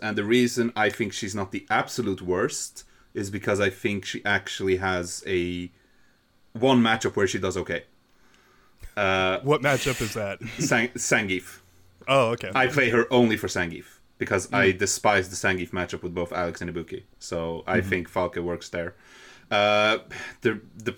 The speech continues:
Speaker 1: problems she has is, I mean, to begin with, Street Fighter Five isn't a very zoning heavy game. You have zoners, of course, but in general, zoning isn't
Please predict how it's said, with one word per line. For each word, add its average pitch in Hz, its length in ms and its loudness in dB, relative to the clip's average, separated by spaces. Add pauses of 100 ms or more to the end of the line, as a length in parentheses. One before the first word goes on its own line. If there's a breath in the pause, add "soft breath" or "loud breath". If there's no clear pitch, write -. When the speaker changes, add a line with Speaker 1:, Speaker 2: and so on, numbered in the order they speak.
(120)
Speaker 1:
problems 131 540 2
she 92 160 0
has 95 380 0
is, 92 380 0 (720 loud breath)
I 120 80 0
mean, 127 120 4
to 127 80 -8
begin 131 340 4
with, 101 120 2
Street 123 240 -2
Fighter 117 200 2
Five 104 360 2
isn't 104 300 0
a 92 100 -4
very 98 580 2 (200)
zoning 101 560 0
heavy 95 240 0
game. 95 520 0
You 98 140 -2
have 110 220 0
zoners, 113 480 -2
of 90 100 -12
course, 107 480 -2 (420 soft breath)
but 107 120 0
in 101 120 -2
general, 104 460 2
zoning 101 420 -2
isn't 95 600 -2